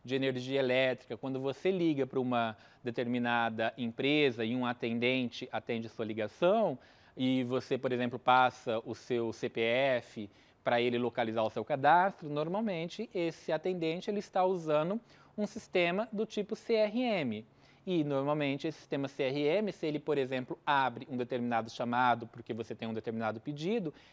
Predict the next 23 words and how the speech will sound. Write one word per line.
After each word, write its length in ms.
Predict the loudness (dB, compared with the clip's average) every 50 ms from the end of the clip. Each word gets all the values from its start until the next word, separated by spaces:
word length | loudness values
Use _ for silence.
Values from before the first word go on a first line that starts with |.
| -20 -4
é 120 | -2 -2 0
muito 260 | 0 -2 -6 -8 -6
possível 420 | -8 -8 -6 -4 -4 -4 -4 -4
que 140 | -4 -2 -2
esse 140 | -2 -2 -4
sistema 420 | -10 -18 -10 -6 -4 -4 -4 -6
precise 300 | -10 -14 -10 -10 -10 -10
ser 200 | -6 -6 -4 -4
integra-, 560 | -4 -4 -4 -4 -2 0 2 4 6 6 4 2 -2
estar 300 | -8 -2 0 0 0 0
integrado 480 | 0 -2 0 2 4 4 4 4 0 -6 -12 -20 _ _ _ -4
com 120 | 0 4 8
outro 460 | 8 10 10 10 8 4 0 -6 -6
sistema 720 | -6 -8 -8 -6 -2 2 2 4 4 4 2 2 0 -2 -4 -12 -20 _ -2
para 140 | -2 -2
que 80 | -2 -2
o 40 | -2
seu 160 | 0 0 0
pedido 380 | 0 -2 -4 -4 -4 -4 -4 -2
possa 300 | 0 -2 -2 -2 -4 -8
ser 180 | -6 -2 -2
atendido. 580 | -2 -2 -2 -4 -4 -4 -4 -4 -6 -8 -10 -14 -20 -20 _ _ -20 -20 -20 -20 -20 -20 -20 _ _
Outros, 640 | 8 10 10 10 8 4 2 0 0 -2 -4 -12